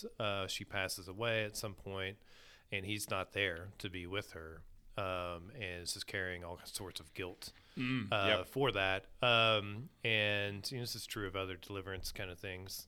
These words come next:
Speaker 1: uh, that I've heard about too. But yeah, just that, uh, explicit, you know, um, a-, and just general understanding, right, of, like,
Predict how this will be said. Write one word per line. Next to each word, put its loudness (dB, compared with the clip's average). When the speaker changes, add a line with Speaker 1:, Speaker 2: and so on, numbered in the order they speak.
Speaker 1:
uh, 0
that -2
I've -6
heard -2
about -6
too. -2
But -8
yeah, -2
just -8
that, -2
uh, 2
explicit, 0
you -2
know, -2
um, -2
a-, -2
and 0
just -4
general 4
understanding, 0
right, -2
of, -8
like, -6